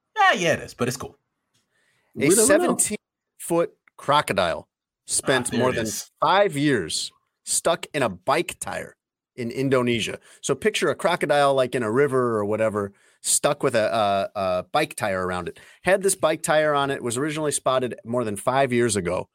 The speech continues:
Speaker 2: and had to live like this until Monday when the locals saved it. Environmental workers in Indonesia had been working to try to, uh, free this alligator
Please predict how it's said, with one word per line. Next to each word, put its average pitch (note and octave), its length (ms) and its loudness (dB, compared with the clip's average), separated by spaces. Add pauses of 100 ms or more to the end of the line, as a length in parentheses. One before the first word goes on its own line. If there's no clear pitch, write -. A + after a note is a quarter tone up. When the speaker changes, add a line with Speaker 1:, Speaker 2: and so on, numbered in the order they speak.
(480)
Speaker 2:
and A2+ 260 0
had B2+ 160 0
to A2+ 80 0
live D#3+ 420 4
like A2 280 2
this G2 440 -2 (800)
until A#2 380 0
Monday A#2 640 0
when G#2+ 220 -2
the A2 100 2
locals A#2+ 800 0 (360)
saved D#3+ 460 2
it. - 120 -8 (840)
Environmental F#3+ 680 2
workers G3 380 0
in C#3+ 200 -6
Indonesia E3+ 480 -2
had C3 100 -4
been A#2+ 160 -2
working F#3 480 -2 (260)
to - 60 -14
try C#3 180 -2
to, G#2+ 320 0
uh, G2 160 -4
free G3 300 0
this E3+ 200 -2
alligator G#2+ 520 0